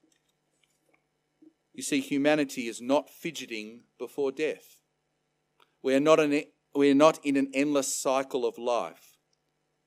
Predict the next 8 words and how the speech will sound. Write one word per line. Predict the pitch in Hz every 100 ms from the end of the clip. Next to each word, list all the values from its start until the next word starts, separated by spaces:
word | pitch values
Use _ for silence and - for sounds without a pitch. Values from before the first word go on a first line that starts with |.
| _ _ _ -
We're | 139 135
in | 117
the |
final | - 135 131 110
scenes | - 135 123 117
of | 104
a | 98
movie. | 110 127 87 73